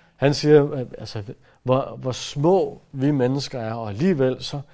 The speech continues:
så kigger du ned på os, Gud. Alligevel så, så ønsker du at være os nær, til trods for, hvor ubetydelige vi er. Ja.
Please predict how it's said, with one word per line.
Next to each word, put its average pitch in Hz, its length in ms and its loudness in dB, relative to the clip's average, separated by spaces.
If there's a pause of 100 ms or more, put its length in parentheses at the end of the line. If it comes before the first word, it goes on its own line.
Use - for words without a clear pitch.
(440)
så - 140 -20
kigger 147 320 -4
du 123 80 -2
ned 117 220 -6
på 110 180 -16
os, - 200 -20
Gud. - 120 -20 (280)
Alligevel 123 340 -8
så, 123 240 -10 (1500)
så 127 220 -10
ønsker 123 280 -10
du 117 140 -6
at 95 60 -12
være 98 120 -12
os - 160 -18
nær, - 320 -16 (120)
til - 140 -14
trods 127 340 -12
for, 110 200 -12
hvor 104 260 -16
ubetydelige 113 640 -14
vi 107 140 -14
er. - 120 -20 (1800)
Ja. 131 120 -2